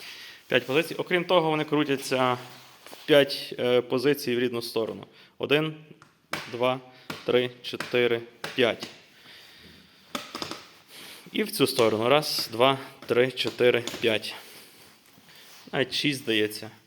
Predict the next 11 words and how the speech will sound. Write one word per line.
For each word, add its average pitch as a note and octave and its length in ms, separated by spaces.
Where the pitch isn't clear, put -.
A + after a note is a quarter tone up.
Один, C3 420
два, A#2+ 320
три, A#2 320
чотири, C#3 500
п'ять. G#2+ 200
Механізми E3+ 440
повністю B2 420
справні. E3+ 580
Абсолютно C3+ 520
повністю A2+ 460
справні. G#2 460